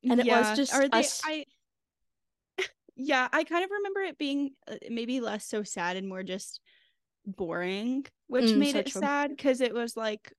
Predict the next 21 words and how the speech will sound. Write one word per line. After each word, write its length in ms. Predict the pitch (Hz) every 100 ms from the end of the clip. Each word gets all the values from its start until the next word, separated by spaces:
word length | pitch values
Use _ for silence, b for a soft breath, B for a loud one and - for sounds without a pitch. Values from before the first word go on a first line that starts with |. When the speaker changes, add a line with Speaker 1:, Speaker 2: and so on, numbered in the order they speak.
| _
Speaker 2:
we're 160 | 214 220
kind 280 | 220 220 208
of 120 | 208
stuck. 460 | - - 277 269 269
We 100 | 240
don't 120 | 226
really 140 | 233
have 120 | 220 220
anything 300 | 214 208 202
to 80 | - _
talk 480 | - - 262 277 277
about. 760 | 269 240 233 240 240 240 240 -
Speaker 1:
So 240 | - 202
true. 400 | 190 - - 214 - _ _ -
Speaker 2:
We 100 | 262
kind 240 | - 262
of 100 | 247
ran 140 | 262 247
out 100 | 233
of 80 |
topics 480 | - 208 214 220 -